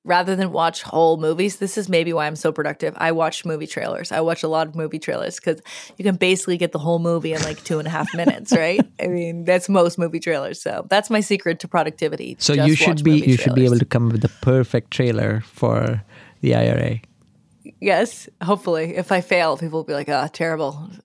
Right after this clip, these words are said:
Speaker 1: Don't give this woman a job writing movie trailers." Um, the Inflation Reduction Act is about three hundred seventy billion dollars in transformative investments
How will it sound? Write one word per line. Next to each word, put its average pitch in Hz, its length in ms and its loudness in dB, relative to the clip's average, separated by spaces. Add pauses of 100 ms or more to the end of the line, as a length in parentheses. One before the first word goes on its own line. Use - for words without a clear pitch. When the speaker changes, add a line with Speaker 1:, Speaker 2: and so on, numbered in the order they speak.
Speaker 1:
Don't 151 220 -4
give 160 160 -6
this 160 160 -10
woman 165 240 -8
a - 20 -10
job 147 320 -2
writing 147 240 -6
movie 151 220 -10
trailers." - 360 -8 (560)
Um, 180 360 2 (720)
the 220 100 2
Inflation 240 380 2
Reduction 240 400 2
Act 175 520 -2 (480)
is 190 760 4
about 170 440 0
three 233 200 0
hundred 254 240 2
seventy 202 320 0
billion 175 320 2
dollars 165 560 0 (100)
in 180 400 -2
transformative 202 880 0
investments - 840 -6